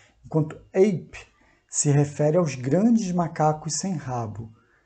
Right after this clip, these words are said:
que é, chamamos de antropóides.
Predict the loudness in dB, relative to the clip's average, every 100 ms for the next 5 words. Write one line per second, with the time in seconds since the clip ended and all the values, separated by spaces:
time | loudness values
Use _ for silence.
0 | _ _ _ -6 -4 -2 -4 -4 -2 -2
1 | 0 -2 0 -2 0 -2 -2 -4 -6 -8
2 | -12 -16